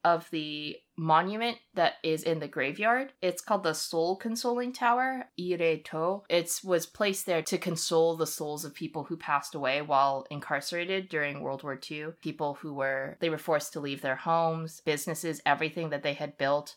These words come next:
sometimes over decades and decades, or generations even. So many people lost everything,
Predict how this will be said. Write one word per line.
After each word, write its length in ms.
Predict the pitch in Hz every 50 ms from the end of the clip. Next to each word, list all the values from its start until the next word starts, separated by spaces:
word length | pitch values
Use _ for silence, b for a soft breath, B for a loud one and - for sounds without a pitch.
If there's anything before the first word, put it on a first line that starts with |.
| _ -
sometimes 400 | - 170 151 147 - 160 156 160
over 400 | 151 147 165 151 147 143 143 -
decades 460 | - - 151 147 - 170 156 139 139
and 80 | 139
decades, 600 | - 147 143 139 175 165 170 185 190 - - - - _ -
or 200 | 165 151 147 143
generations 800 | 143 151 143 143 151 143 143 139 147 - - 202 190 196 196 -
even. 480 | - 196 196 202 202 190 190 190 196 -
So 200 | - - - 185
many 160 | 185 180 175
people 240 | 170 185 170 - 160
lost 280 | 151 147 143 143 - - -
everything, 680 | 156 156 165 180 156 139 135 - 135 123 - - 196